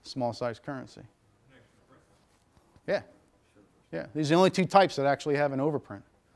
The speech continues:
on U S currency. That's it. No other currency. And I racked my brain on it. I wanna make sure I was right on that question, but, um, no other currency does. Um, you know, some people, North Africans did not. They had a different colored seal.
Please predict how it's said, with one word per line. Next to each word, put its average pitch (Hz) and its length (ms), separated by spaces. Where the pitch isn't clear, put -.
on 127 140
U 135 180
S 127 120
currency. 131 400
That's 127 220
it. 151 100
No 135 180
other 147 160
currency. 147 600
And 120 160
I 123 180
racked 135 380
my 151 140
brain 147 300
on 117 120
it. 113 60
I 117 80
wanna 127 160
make 143 180
sure 151 140
I - 20
was 139 160
right 160 180
on 139 120
that 120 160
question, 123 340
but, 117 220
um, 117 320
no 143 160
other 165 140
currency 160 420
does. - 380
Um, 98 400
you 131 100
know, 113 160
some 139 240
people, 139 400
North 139 260
Africans 147 460
did 131 180
not. 123 280
They 127 80
had 120 80
a 120 40
different 120 280
colored 123 240
seal. 117 360